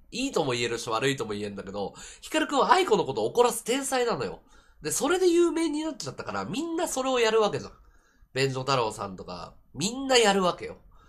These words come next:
だから俺普通に配信で対談とかすると、普通にいいおばちゃんなのよ。その、煽らなければね。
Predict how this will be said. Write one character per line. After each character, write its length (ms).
だ 80
か 80
ら 40
俺 140
普 120
通 260
に 100
配 240
信 160
で 160
対 300
談 180
と 80
か 120
す 120
る 80
と、 80
普 140
通 280
に 280
い 40
い 40
お 100
ば 140
ち 100
ゃ 60
ん 80
な 100
の 80
よ。 160
そ 140
の、 120
煽 240
ら 120
な 120
け 100
れ 80
ば 80
ね。 180